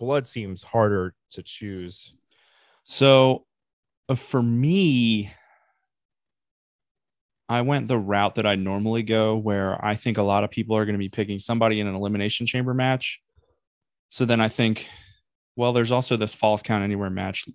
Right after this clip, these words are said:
Speaker 2: earlier on the card. So I went with Madcap Moss to bleed, actually.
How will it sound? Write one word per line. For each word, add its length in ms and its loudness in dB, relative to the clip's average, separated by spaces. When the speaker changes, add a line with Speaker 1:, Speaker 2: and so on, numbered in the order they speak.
Speaker 2:
earlier 460 2
on 100 -4
the 60 -6
card. 460 -2
So 420 2
I 180 4
went 200 2
with 180 2
Madcap 600 4
Moss 420 2
to 100 -2
bleed, 460 -2
actually. 580 -10